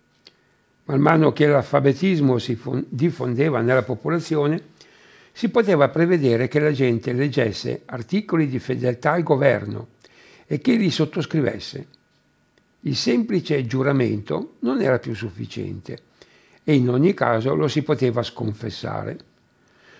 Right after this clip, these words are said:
Non si poteva invece negare di aver apposto la propria firma in calce a un testo stampato in modo chiaro. Quest'uso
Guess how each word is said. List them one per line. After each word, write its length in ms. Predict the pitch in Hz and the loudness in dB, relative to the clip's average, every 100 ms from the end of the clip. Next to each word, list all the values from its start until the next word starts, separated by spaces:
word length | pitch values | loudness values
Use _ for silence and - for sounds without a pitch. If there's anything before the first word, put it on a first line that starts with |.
| _ | _
Non 200 | 160 190 | 8 8
si 160 | 196 170 | 6 2
poteva 360 | 196 202 156 | 2 2 2
invece 500 | 147 135 151 143 135 | 0 2 0 0 0
negare 540 | 135 139 139 117 113 113 | 0 0 -2 -2 -2 -2
di 140 | 117 | -2
aver 320 | 107 120 117 | 0 2 2
apposto 560 | 120 - 143 113 - 104 | 0 2 0 0 -4 -10
la 160 | 101 | -8
propria 340 | - 123 - 101 | -6 -6 -4 -8
firma 520 | - 131 117 110 104 | -4 -2 -2 -6 -8
in 160 | 110 107 | -8 -2
calce 520 | 135 165 147 160 160 - - | 0 0 -2 -4 -6 -14 -18
a 120 | - 143 | -2 0
un 160 | 135 | 2
testo 400 | 175 160 - 123 | 2 2 0 -8
stampato 600 | 107 170 175 113 110 - | -4 -4 -2 -2 -4 -2
in 80 | 123 | 0
modo 340 | 110 104 107 98 | 0 -4 -6 -6
chiaro. 420 | 123 110 104 127 - _ _ _ _ _ _ _ _ _ _ _ - | -6 -4 -6 -10 -14 _ _ _ _ _ _ _ _ _ _ _ -2
Quest'uso 760 | 233 - 247 190 202 226 - | -2 2 2 4 4 0 -4